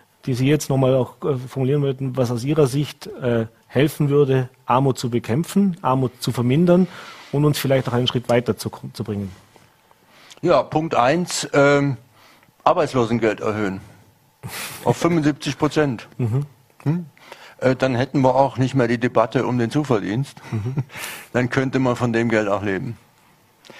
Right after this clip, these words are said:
Speaker 2: Äh, zweitens, äh,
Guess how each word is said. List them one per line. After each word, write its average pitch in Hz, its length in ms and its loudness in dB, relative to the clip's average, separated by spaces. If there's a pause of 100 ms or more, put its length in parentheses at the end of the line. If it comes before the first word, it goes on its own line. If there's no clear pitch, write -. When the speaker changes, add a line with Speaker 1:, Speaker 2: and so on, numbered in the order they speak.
(500)
Speaker 2:
Äh, 107 400 4
zweitens, - 760 0 (380)
äh, 135 380 0